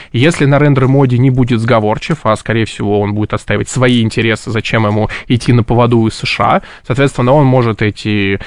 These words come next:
м, тарифы сделать и сто процентные, и пятьсот процентные. И, в принципе, знаете, как, э, диджей на музыкальном таком устройстве,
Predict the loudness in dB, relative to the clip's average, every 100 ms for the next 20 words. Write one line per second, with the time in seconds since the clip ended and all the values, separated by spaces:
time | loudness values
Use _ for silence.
0 | -12 -6 -2 0 -2 0 0 0 -4 -4
1 | -4 -4 -10 -2 2 2 2 0 0 -2
2 | -2 -6 -6 -4 -2 0 -2 -2 0 -2
3 | -2 -6 -2 0 0 0 -2 0 0 -2
4 | -2 -2 -2 -10 -4 0 0 0 0 2
5 | 2 2 2 0 0 0 -2 0 0 -2
6 | -4 -6 -4 -2 -2 -4 -2 2 2 0
7 | 0 -2